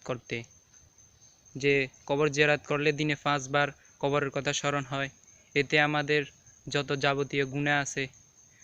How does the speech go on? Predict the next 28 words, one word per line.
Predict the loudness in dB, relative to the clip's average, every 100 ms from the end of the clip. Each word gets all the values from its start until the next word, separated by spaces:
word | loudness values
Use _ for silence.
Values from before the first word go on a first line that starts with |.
| _
গুনাহ | -4 -2
থেকে | -2 0 0
বিরত | 2 0 0
থাকার | -4 -4 0 0
একটা | -2 0 0 0 _ _ -20 _ _
চান্স | 0 0 0
থাকে। | -2 -6 -4 -12 -18 _ _ -10
কবর | -6 0 0
জিয়ারতের | 0 0 0 0 -4
নিয়ম, | -4 -2 -4 -6 -16 _ _ -20 _ -6
কবরের | -2 0 0 0
জিয়ারতের | 0 2 2 -2 -4
জন্য | -4 -4
বিশেষ | -6 -6 -6 -6
করে | -2 -2
একটা | -2 -6
দোয়া | -4 -2 0
আছে, | -2 -4 -8 -8 -18 -20 _ -20 -20 -20 -20 -20 -20 -20
যে | -6 -4
দোয়াটা | -2 -2 0 0
আমরা | 0 -2 -4
পড়ি | -4 -2 -2
না, | -4
জানিও | -2 -2 -2 -4
না | -6 -8
কেউ | -6 -8 -6
কেউ। | -6 -8 -8 -20 -20 -20 -20 -20 -16 -10
আমরা | -4 -2